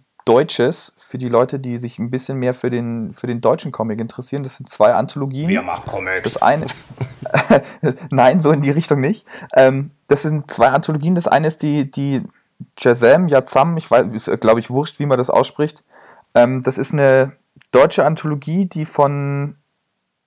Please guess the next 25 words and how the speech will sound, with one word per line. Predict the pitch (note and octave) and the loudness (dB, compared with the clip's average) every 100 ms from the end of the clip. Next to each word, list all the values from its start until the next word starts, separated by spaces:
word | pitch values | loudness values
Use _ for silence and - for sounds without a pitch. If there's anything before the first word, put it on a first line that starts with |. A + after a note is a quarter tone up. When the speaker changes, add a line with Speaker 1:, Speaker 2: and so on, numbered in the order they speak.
| _ | _
Speaker 1:
zwei | - B2+ C3 | -4 2 6
Leuten | B2+ D#3 | 6 4
rausgebracht | F3 E3+ - E3+ D#3 - | 2 2 0 -2 -4 -2
wird. | F3+ E3 | -4 2
Der | G#2 | 2
eine | A#2+ C3 | 2 -2
ist | - | -2
der | B2 - | 0 2
Adrian | - - C3+ | 2 0 -6
von | - C3 | -4 -4
Bauer, | B2+ A#2+ D#3+ G3 G#3+ - _ _ _ _ | 4 4 6 4 0 -6 _ _ _ _
der | F#3+ | 0
andere | C#3 C3+ | 0 -2
fällt | B2+ C#3 C#3 | -6 -4 -2
mir | C3 | -4
jetzt | B2+ | -8
gerade | - A#2 | -4 -2
nicht | B2 B2 | -2 -4
ein. | G#2+ | -4
Warte, | C3 B2+ | -4 -6
ich | A2+ | -10
google | - B2 G#2+ | -10 -8 -6
mal. | G#2 C3 - _ _ - - - - _ | -6 -8 -12 _ _ -20 -20 -20 -20 _
Ist | - - | -20 -6
peinlich. | G2+ F#2+ G2 G2 _ | -2 -2 -2 -8 _